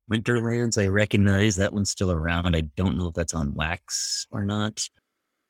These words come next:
but there's not much that I recognize as we get down the list here. We got VeeFriends buried far down here. Let's actually just list it. There were no sales yet, so that hadn't actually debuted, but it's listed on here for some reason.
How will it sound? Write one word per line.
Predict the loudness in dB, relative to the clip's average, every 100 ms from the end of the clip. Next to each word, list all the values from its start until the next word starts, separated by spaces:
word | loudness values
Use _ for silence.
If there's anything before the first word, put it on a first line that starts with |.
| _ -14
but | -2
there's | -2 2
not | 0 0
much | -2 -6
that | -8
I | -10 _ _ -2
recognize | 0 2 0 0 -2 -6
as | -6
we | -4
get | -4 -6
down | -4 -4 -4 -8 -10
the | -12
list | -8 -8 -4
here. | 0
We | 2
got | 2
VeeFriends | 2 2 2 0 2 0 0
buried | 2 4 2
far | 0 -2 -2
down | 0 0 0
here. | -2 -2
Let's | -4 -2
actually | -2 -2 -4
just | -4 -2
list | -2 0 -2
it. |
There | -2
were | 0
no | 2 4 4 2
sales | 0 0 0 0 -2
yet, | -2 -2 -4
so | -8
that | -6 -6
hadn't | -2 -2 0
actually | -2 -4 -6
debuted, | -4 -4 0 2 0
but | -4
it's | -6 -4
listed | -4 -2 -4
on | -4 -4 -6
here | -6 -8
for | -6
some | -6 -6
reason. | -6 -10 -10 -14